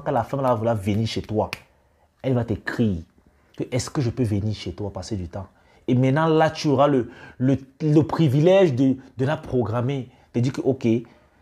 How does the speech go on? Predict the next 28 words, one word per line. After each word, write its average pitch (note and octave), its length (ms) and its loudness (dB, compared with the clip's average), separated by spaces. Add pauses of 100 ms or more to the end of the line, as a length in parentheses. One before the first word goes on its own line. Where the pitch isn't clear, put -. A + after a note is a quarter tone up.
(420)
bon, A2 380 2
vers G#2 180 0
vingt G#2+ 280 -2
et A#2 80 2
une B2 80 0
heures, B2 60 0
elle G#2 60 -2
serait G#2+ 220 -2
libre, G#2+ 240 0
bon, G2 160 0
viens. F#2+ 320 -2 (380)
En C#3 60 -8
fait, F#3+ 200 -4
c'est C#3 100 -2
ça. - 300 -6 (680)
Je G3 100 8
sais - 280 6
que A3 320 4 (840)
il F#3 60 -2
y G#3+ 60 2
a G#3 80 -2
plein E3+ 240 0
de C3 100 4
garçons B2 520 0 (260)
qui - 120 -6
vont D#3 240 -2
utiliser C3 800 2 (560)
cela C3 640 -2